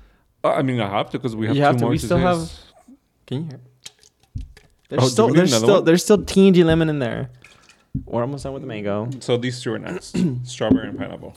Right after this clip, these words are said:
Speaker 2: You think you wanna mix those two together?
Speaker 1: I mean, why not?
Speaker 2: I would mix the mango with the strawberry,
Speaker 1: But we, we
Speaker 2: but
Speaker 1: need another mango then. <laughs>
Speaker 2: Man, no, I don't wanna commit to opening
Speaker 1: Yeah,
Speaker 2: another
Speaker 1: no.
Speaker 2: again.
Speaker 1: So let's do this too then.
Speaker 2: Not that I don't wanna get turnt right now. It's just not with this.
Speaker 1: Yeah. Okay. <laughs>
Speaker 2: <laughs> You know?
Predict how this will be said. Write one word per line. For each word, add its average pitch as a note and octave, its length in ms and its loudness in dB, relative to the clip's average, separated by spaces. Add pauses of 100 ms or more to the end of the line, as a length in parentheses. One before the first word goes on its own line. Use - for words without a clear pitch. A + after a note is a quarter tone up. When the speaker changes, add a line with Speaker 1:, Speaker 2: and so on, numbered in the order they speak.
(160)
Speaker 2:
You D3 80 -2
think E3 160 0
you E3+ 80 -2
wanna E3 140 -2
mix D3+ 160 -4
those C#3 200 -6
two F#3+ 80 -8
together? A#3+ 300 -8
Speaker 1:
I C#3 60 0
mean, C#3+ 160 0
why C3 100 -2
not? C3 400 -4
Speaker 2:
I E3 80 2
would A#3+ 140 6
mix F3 240 0
the A2+ 80 -4
mango G#2+ 400 -2
with G2 240 -2
the G2 100 -10
strawberry, E2+ 460 -2
Speaker 1:
But G#2+ 60 -6
we, A2+ 80 -4
we A2 80 -6
Speaker 2:
but A#2 100 0
Speaker 1:
need A#2+ 100 2
another G#2 240 0
mango G#2+ 240 -2
then. - 220 -6 (160)
<laughs> - 160 -2
Speaker 2:
Man, A2+ 340 -2
no, A#2+ 160 -4
I A#2 60 0
don't A#2 100 2
wanna G#2 140 -2
commit G2 180 -8
to G2+ 140 -10
opening C#3 280 2
Speaker 1:
Yeah, C3+ 180 4
Speaker 2:
another - 80 -2
Speaker 1:
no. A#2 120 2
Speaker 2:
again. A#2+ 300 -2
Speaker 1:
So C3 160 4
let's B2+ 280 2
do B2+ 120 0
this A#2 240 -2
too G#2+ 120 -2
then. G#2 240 -4
Speaker 2:
Not D3+ 200 2
that D#3 100 4
I D3+ 60 4
don't D3 120 4
wanna C#3 140 0
get B2+ 180 -2
turnt - 340 -4
right D3 140 -2
now. E3 200 2
It's B2+ 200 0
just - 280 -10
not B2 200 -4
with - 200 -10 (100)
this. - 340 -6
Speaker 1:
Yeah. - 180 -6 (440)
Okay. A#2 160 -10 (1040)
<laughs> - 60 -
Speaker 2:
<laughs> - 0 -
You F3+ 240 2
know? D#3+ 200 4